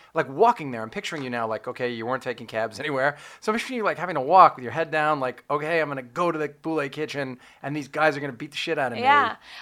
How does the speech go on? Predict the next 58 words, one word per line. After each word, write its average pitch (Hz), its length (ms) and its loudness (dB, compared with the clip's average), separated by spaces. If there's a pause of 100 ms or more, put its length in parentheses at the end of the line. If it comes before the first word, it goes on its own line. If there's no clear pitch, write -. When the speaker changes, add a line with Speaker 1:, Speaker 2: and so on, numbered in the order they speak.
(100)
Speaker 2:
I, 254 140 12 (160)
Speaker 1:
Did 311 80 12
you 180 60 8
have 214 140 12
a - 40 4
Speaker 2:
honestly, 392 140 6
Speaker 1:
smile? 254 240 12
Did 277 100 12
you 311 60 12
Speaker 2:
I 311 80 8
Speaker 1:
put 202 100 8
a - 40 8
Speaker 2:
live 214 100 12
Speaker 1:
smile 220 260 12
on 330 120 8
your 370 80 -2
Speaker 2:
For 359 180 8
Speaker 1:
face? 381 180 6
Speaker 2:
sure. 381 300 8
Well, 294 320 12
I 294 100 10
think 330 220 4
I - 20 6
had 269 160 6
a 190 60 -2
serious 254 580 0
face. 185 320 -2
I 214 60 2
wasn't 240 300 2
Speaker 1:
Right. - 20 -4
Speaker 2:
crying. 190 560 8
I 190 40 -4
never 202 220 -2
cried 220 380 2
at 208 100 -2
work, 175 320 -4
but 180 240 0 (600)
they, 240 760 4 (200)
uh, 220 460 6
for 277 300 -4
me, 330 240 0
I 254 220 4
live 277 260 2
in 339 80 -4
my 311 180 6
own 294 180 4
universe. 220 600 -2
Like, 214 180 0
in 254 140 -2
my 247 140 6
head, 240 460 6
when 254 140 0
I'm 240 140 0
doing 247 420 -2
what 226 220 2
matters 214 480 0
to 285 140 -8
me, 302 380 -8